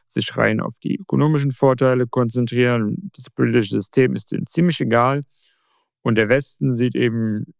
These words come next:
China, ja, als, äh, Rivalen und, äh, bezieht das viel mehr auf Wertefragen, Menschenrechte. Und jetzt gab's aber eben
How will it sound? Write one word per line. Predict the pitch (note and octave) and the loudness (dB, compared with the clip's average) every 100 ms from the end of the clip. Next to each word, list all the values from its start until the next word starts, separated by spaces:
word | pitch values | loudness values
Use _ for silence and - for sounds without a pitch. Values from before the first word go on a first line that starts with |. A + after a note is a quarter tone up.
| E3+ | -20
China, | - C3 A#2 A2+ A2+ A2 A#2 | -8 -2 0 2 2 0 -2
ja, | - - - _ _ _ _ _ _ _ _ _ | -6 -8 -12 _ _ _ _ _ _ _ _ _
als, | A2 A2+ A2 - | 0 2 0 -6
äh, | - B1 B1+ - - - | 0 0 0 -2 -6 -2
Rivalen | A#2 A2+ A2 C#3+ D3 C3+ C3+ C3+ C3+ C3 - | 0 2 2 2 2 0 0 0 0 -2 -4
und, | - A#2+ A#2+ A2+ - | -4 -2 -2 -4 -6
äh, | - B1+ B1+ B1+ | -4 -2 -2 -4
bezieht | - - - C3+ | -6 -8 -2 0
das | A#2 - | 0 -2
viel | - F#3+ | 2 4
mehr | D3+ B2+ B2 | 4 2 2
auf | A#2 G2+ - _ _ - | 0 -2 -12 _ _ -12
Wertefragen, | - B2 C#3 B2+ - - B2 B2 A#2+ A2+ | 0 0 0 -4 -6 -4 0 2 2 2
Menschenrechte. | A2 B2+ C#3+ C#3 B2 B2+ - C#3 B2+ - _ _ _ _ _ _ | 0 0 -2 -2 0 0 2 0 0 -6 _ _ _ _ _ _
Und | - A2+ | 0 4
jetzt | E3 - - - _ _ _ | 2 0 -16 -20 _ _ _
gab's | - D3 - - | -2 -2 -2 -2
aber | C3 C3+ - | 0 0 0
eben | C3+ B2+ B2+ | 0 0 -2